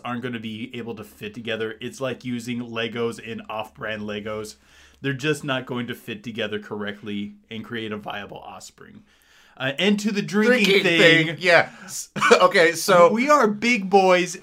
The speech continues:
Speaker 1: and can drink and talk about biology whenever we want.
Speaker 2: Yeah, we pay our bills, <laughs> okay? And also, in our defense,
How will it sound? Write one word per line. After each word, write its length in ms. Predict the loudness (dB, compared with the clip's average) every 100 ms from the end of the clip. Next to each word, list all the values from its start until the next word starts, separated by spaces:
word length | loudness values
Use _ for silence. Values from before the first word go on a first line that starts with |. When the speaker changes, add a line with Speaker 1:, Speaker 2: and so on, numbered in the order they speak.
| -8
Speaker 1:
and 240 | -2 -2 0
can 220 | -4 -4
drink 500 | -4 0 0 -2 -6
and 100 | -8
talk 260 | 0 0 2
about 240 | -2 0
biology 600 | 2 6 6 4 0 -8
whenever 640 | -6 -4 -2 -2 -4 -2
we 140 | 0 0
want. 300 | 0 -2 0
Speaker 2:
Yeah, 180 | 0 2
we 180 | 0 0
pay 320 | 2 6 6
our 380 | 10 10 10 10
bills, 640 | 10 10 8 6 0 -4 -2
<laughs> 40 | 2
okay? 560 | 2 2 2 2 0 -8 _ -20 -12 -4
And 340 | -2 -2 -8 _ _ -6 2
also, 380 | 2 4 4
in 120 | 4 2
our 120 | 0
defense, 580 | 0 0 0 -2 -10